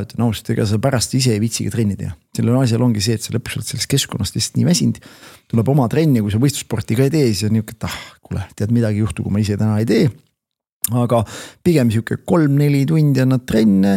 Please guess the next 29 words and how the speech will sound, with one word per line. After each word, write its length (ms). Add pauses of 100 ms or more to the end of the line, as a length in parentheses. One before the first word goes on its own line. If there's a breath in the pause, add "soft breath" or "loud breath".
(180)
teed 320
ise, 320
jõuad 320
teha, 220 (1000 soft breath)
annad 520
kellegile 480
mingi 240
koolituse 880
või 300 (100)
nagu 220
öeldaksegi, 580
oled 320
arvutist, 460
et 80
mingeid 180
asju, 240
see 160
tasakaalustab 560
selle 160
päeva 320
niimoodi 320
ära, 220
et 60
sul 200
on 60 (100)
eri 220 (160)
inimesed, 500
eri 240
keskkond, 720